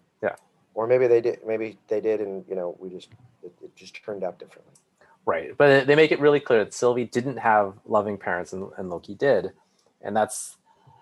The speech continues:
Speaker 1: that I, I thought was a really nice bit of character
Speaker 2: Mm-hmm.
Speaker 1: development they gave to Loki. That, like, yeah, he actually really did like his upbringing. He appreciated,
Speaker 2: Yeah.
Speaker 1: uh,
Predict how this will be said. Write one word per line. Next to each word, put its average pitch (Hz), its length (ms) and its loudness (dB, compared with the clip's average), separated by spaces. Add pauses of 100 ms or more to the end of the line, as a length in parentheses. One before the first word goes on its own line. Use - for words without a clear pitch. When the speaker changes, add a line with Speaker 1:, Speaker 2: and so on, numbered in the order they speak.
(220)
Speaker 1:
that 147 280 4
I, 131 280 -4
I - 20 -6
thought 160 220 4
was 139 100 0
a 131 60 -4
really 147 260 0
nice 123 240 0
bit 110 140 -2
of 98 160 -4 (200)
character 104 360 0
Speaker 2:
Mm-hmm. 92 60 -8
Speaker 1:
development 90 440 -4
they 90 100 -10
gave 85 300 -12
to 90 80 -12
Loki. 90 300 -10
That, - 160 -10
like, 92 180 -10
yeah, 208 160 -2
he 131 180 -4
actually 131 260 -6
really 120 300 -4 (140)
did 113 160 -8
like 104 160 2
his 101 140 -2
upbringing. 98 600 -2
He 104 160 -14 (140)
appreciated, 101 640 -2 (140)
Speaker 2:
Yeah. 107 60 -14
Speaker 1:
uh, 92 240 -8